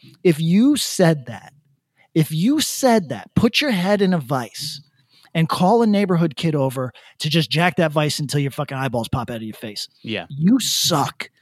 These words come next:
Speaker 2: Yeah,
Speaker 1: And
Speaker 2: it's, it's full, it's so fucking stupid.
Speaker 1: And it goes the same way for Jon Stewart. I, 'cause I've heard people on the right say that Jon Stewart is, is the, uh, tipping point for us needing to consume news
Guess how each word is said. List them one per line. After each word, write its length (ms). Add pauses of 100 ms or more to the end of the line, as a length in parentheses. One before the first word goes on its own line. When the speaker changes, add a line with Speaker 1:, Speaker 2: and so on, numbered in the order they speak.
(120)
Speaker 2:
Yeah, 200
Speaker 1:
And 120
Speaker 2:
it's, 80
it's 300
full, 400
it's 140
so 200
fucking 300
stupid. 380 (420)
Speaker 1:
And 120
it 80
goes 220
the 80
same 340
way 160
for 160
Jon 260
Stewart. 420
I, 200
'cause 160
I've 220
heard 280
people 280
on 160
the 60
right 340
say 220
that 220
Jon 280
Stewart 340
is, 380
is 560
the, 420 (420)
uh, 300 (100)
tipping 280
point 260
for 280 (920)
us 360 (420)
needing 440
to 100
consume 580
news 560